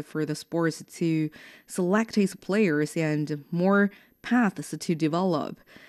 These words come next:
Mike, we know the United Kingdom is a country that has a deep passion for football. In light of the unprecedented attendance,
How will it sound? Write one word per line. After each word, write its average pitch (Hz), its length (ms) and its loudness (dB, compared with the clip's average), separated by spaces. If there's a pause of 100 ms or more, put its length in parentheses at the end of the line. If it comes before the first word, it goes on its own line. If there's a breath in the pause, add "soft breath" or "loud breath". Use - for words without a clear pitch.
(280 loud breath)
Mike, 254 360 4
we 202 180 4
know 240 220 4
the 208 100 4
United 190 340 2
Kingdom 185 520 4
is - 160 -6
a 165 40 -2
country 165 440 -2
that 151 180 0
has 156 260 -4
a 156 60 -2
deep 165 340 -2
passion 156 400 -4
for 151 200 -6
football. - 580 -6 (380 loud breath)
In 233 180 6
light 285 300 4
of 208 100 2
the 220 140 0
unprecedented 170 840 0
attendance, 156 840 0